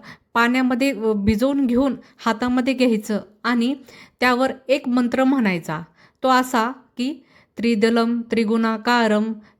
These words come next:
त्रिनेत्रम च त्रियायुधम त्रिजन्म पापनाशाय एकबिल्वम शिवार्पणम." या मंत्राचा असा अर्थ की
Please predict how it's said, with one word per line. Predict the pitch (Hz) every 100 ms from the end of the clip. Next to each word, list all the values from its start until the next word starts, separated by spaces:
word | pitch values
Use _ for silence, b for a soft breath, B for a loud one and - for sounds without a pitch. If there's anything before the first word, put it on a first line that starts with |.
| -
त्रिनेत्रम | 196 190 202 208 214 214 190 190
च | 240 233
त्रियायुधम | 240 233 220 190 190 180 190 175 180 b b b -
त्रिजन्म | 262 240 254 247 247 254
पापनाशाय | 247 254 254 254 247 247 214 208 262 254 233 214 214 B B -
एकबिल्वम | 202 214 233 208 190 185 208 240
शिवार्पणम." | 254 - 247 226 196 190 180 170 170 185 - _ b b -
या | 240
मंत्राचा | 262 262 254 254 254 262
असा | - 220 269 262
अर्थ | 247 247 226 254 - -
की | 254 254